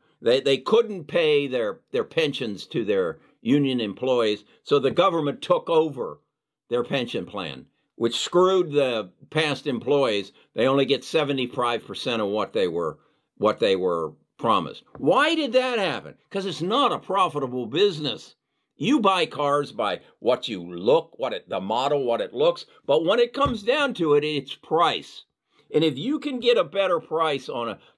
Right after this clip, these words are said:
Dodge Ram or a Chevy whatever, you're gonna buy it rather than that Ford. And that's what's gonna happen in, in the E V market. It's going to be a price-oriented,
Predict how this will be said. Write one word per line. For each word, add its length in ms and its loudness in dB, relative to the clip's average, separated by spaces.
Dodge 420 0
Ram 640 -2
or 380 2
a 380 -2
Chevy 640 0
whatever, 840 0
you're 200 2
gonna 200 2
buy 340 0
it 200 -4
rather 380 -6
than 140 -6
that 180 -6
Ford. 480 -4
And 180 0
that's 380 -2
what's 200 0
gonna 220 -4
happen 340 -4
in, 240 -4
in 200 0
the 80 2
E 240 2
V 240 -2
market. 360 -2
It's 220 0
going 400 0
to 80 4
be 220 -2
a 100 0
price-oriented, 1400 -6